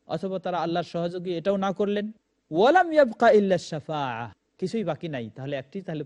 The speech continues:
পথ রয়েছে যে তারা আল্লাহ রাব্বুল আলামিনের কাছে সুপারিশ করবে, এজন্য আমরা তাদের কাছে হয়তো ধর্ণা দিব।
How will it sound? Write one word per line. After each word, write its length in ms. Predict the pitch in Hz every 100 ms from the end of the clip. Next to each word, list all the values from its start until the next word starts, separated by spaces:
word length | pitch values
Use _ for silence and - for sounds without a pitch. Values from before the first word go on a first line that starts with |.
| -
পথ 280 | 139 156
রয়েছে 280 | 190 185 208
যে 100 | 170
তারা 300 | 151 143 226 311 _ _ _
আল্লাহ 240 | 139 165 170
রাব্বুল 240 | 135 143
আলামিনের 320 | 127 127 143
কাছে 200 | 156 165
সুপারিশ 420 | 180 165 170 170
করবে, 360 | - 175 196 165
এজন্য 300 | 147 190 190
আমরা 200 | 151 147
তাদের 240 | 131 123
কাছে 220 | 123 127 127
হয়তো 180 | 127
ধর্ণা 280 | 165 143 131
দিব। 240 | 117 113